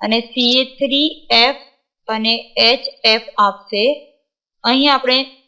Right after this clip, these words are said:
મહત્વનો મુદ્દો એ છે કે આ પ્રક્રિયામાં ફ્લોરિન એ સૌથી વધારે સક્રિય હોવાથી આ પ્રક્રિયામાં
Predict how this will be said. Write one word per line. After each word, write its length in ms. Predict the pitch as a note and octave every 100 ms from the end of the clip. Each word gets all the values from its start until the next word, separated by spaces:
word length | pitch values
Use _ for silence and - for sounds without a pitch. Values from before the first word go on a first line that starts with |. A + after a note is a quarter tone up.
| _ G#3+
મહત્વનો 540 | A#3 B3+ B3+ D#4 D#4
મુદ્દો 340 | C4+ - A3+
એ 180 | G#3+ G#3
છે 540 | G#3 A#3 A#3 D4 - _ _ _ _ _ _ _
કે 80 | B4 -
આ 140 | B3
પ્રક્રિયામાં 1040 | C4 C4 C4 B3+ B3+ B3+ C4 D4+ D4 _ _
ફ્લોરિન 560 | B3 B3+ C4 C#4+ D4+ D4+ -
એ 160 | A#3+
સૌથી 400 | B3 A3+ A#3+ C#4+
વધારે 560 | B3+ A3+ A#3 A#3 B3 C#4+
સક્રિય 500 | C#4 A#3+ A#3+ A#3 A#3
હોવાથી 880 | G#3+ G#3 G#3 G3+ G#3+ A3 B3+ B3+ _ _ _
આ 140 | - B3+
પ્રક્રિયામાં 840 | B3+ A#3+ A#3+ A#3 A3+ A3+ A#3+ B3+